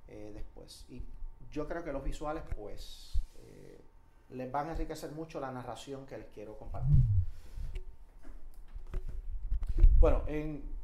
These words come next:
un proyecto como este, hay muchas organizaciones que están involucradas. Y aquí aparecen los emblemas solamente de algunas de las más importantes que estuvieron colaborando. N S F, National Science Foundation, que es la Fundación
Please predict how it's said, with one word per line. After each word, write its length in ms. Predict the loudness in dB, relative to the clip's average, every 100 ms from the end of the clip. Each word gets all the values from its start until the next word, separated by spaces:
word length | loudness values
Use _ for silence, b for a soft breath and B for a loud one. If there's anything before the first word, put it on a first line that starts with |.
| -8 -8 -10 -14 -16 -6
un 140 | -6
proyecto 440 | 0 0 2 0 -2
como 260 | -2 -2
este, 580 | -4 -8 -8 -8 -8 -10 -16 -18 -20 -18 -18 -18 -20 -10
hay 140 | -6
muchas 300 | -6 -6 -6
organizaciones 520 | -4 -6 -8 -10 -10
que 80 | -10
están 180 | -8 -8
involucradas. 880 | -6 -8 -8 -6 -8 -8 -12 -16 -14
Y 140 | -12
aquí 160 | -10 -6
aparecen 340 | -6 -6 -8
los 100 | -10
emblemas 440 | -8 -6 -4 -4 -6
solamente 380 | -6 -6 -8
de 120 | -4 -4
algunas 580 | 0 0 2 -2 -6
de 120 | -10 -8
las 240 | -10 -12
más 180 | -12 -12
importantes 640 | -8 -8 -8 -10 -14 -16 B B B B -10
que 60 | -4
estuvieron 400 | -2 -2 -4 -4
colaborando. 560 | -2 -2 -4 -10 -12
N 180 | -6 -6
S 200 | -4 -4
F, 100 | -6 -8 -14 -14 -14 -14 -8
National 440 | -6 -6 -8 -8
Science 360 | -8 -10 -10 -12
Foundation, 580 | -12 -6 -8 -8 -14
que 120 | -12 -10
es 80 |
la 200 | -8 -10
Fundación 720 | -10 -12 -10 -10 -8 -8 -8